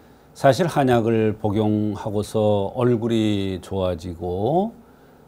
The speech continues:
등과 가슴에 여드름이 났던 것이 좋아졌다는 것입니다.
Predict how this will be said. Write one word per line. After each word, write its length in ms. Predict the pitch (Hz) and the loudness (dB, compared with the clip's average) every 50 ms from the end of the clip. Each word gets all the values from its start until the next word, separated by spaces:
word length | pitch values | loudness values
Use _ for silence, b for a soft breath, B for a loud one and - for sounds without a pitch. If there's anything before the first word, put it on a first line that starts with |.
| - - | -10 -2
등과 520 | - 131 127 127 127 123 131 139 143 139 139 | 0 2 2 4 4 6 8 8 8 8 6
가슴에 800 | - - 95 - - - 135 143 139 143 139 139 139 135 - 107 | 0 -8 -12 -12 -8 -4 -2 -2 0 0 0 0 0 -2 0 0
여드름이 720 | 113 110 110 101 113 101 101 98 104 104 104 101 101 92 | 2 2 2 0 0 0 0 0 2 2 0 0 0 0
났던 540 | 104 101 98 - - - 107 104 101 98 95 | 0 -2 -2 -2 -4 -4 -4 -2 -2 -2 -2
것이 880 | 95 98 98 92 87 - - 139 131 123 120 113 107 107 101 98 95 90 | -2 -2 -4 -4 -4 -4 -2 -2 0 2 2 2 0 0 -2 -2 -6 -6
좋아졌다는 1400 | - 107 101 98 95 95 95 92 92 90 90 87 87 - 95 92 - - - - 101 95 90 87 87 92 95 95 | -6 -4 -2 0 0 0 0 -2 -2 -4 -6 -6 -8 -8 -10 -10 -10 -12 -8 -4 -2 -2 -2 -2 -4 -4 -6 -6
것입니다. 640 | 95 98 92 - 107 101 95 95 113 107 98 80 | -6 -8 -6 -4 -4 -4 -2 0 0 0 0 0